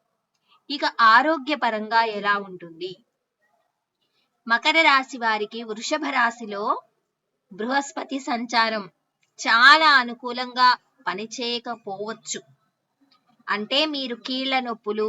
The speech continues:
కడుపు సంబంధిత వ్యాధులు, నిద్రలేమి, కంటి సమస్యలు, ఇలాంటి ఆరోగ్య సమస్యలు ఎదుర్కోవచ్చు. మీరు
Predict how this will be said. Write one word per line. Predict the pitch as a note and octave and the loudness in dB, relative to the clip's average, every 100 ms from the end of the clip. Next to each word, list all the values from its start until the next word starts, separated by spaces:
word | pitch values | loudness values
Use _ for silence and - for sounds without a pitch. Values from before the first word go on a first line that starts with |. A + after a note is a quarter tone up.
| G#3+ | -2
కడుపు | A3 A3 A3 C4+ | -2 -2 -8 -2
సంబంధిత | A#3+ A#3 A#3 A3+ A3 G#3+ F#3 | 0 0 -6 -6 -10 -10 -8
వ్యాధులు, | F#3 F#3+ G3 G3+ G3+ G3+ | -2 -2 -2 -6 -6 -8
నిద్రలేమి, | F#3+ F3+ A#3 B3+ A#3+ A3+ A3 A3+ - _ - | -12 -8 -6 -4 -2 -4 -8 -14 -20 _ -6
కంటి | G3+ A3 C#4 | -6 -6 -8
సమస్యలు, | B3+ A3 A3 - G#3+ G#3 G#3 - _ _ _ _ _ _ | -6 -6 -10 -10 -10 -10 -12 -16 _ _ _ _ _ _
ఇలాంటి | C#4+ D#4+ D#4+ D4+ D4+ G#3+ G3 | 2 4 4 0 -2 2 4
ఆరోగ్య | B3 D4+ D4 E4+ E4 | 4 2 0 -4 -4
సమస్యలు | A#3 A#3+ - C4+ C4 B3+ G3 | -4 -6 -6 -8 -6 -8 -10
ఎదుర్కోవచ్చు. | F#3 A#3 A3+ A3 F#3+ - F3+ - _ _ _ _ _ _ _ - | -8 -6 -4 -4 -4 -10 -12 -14 _ _ _ _ _ _ _ -6
మీరు | C#4 D4 | -4 -2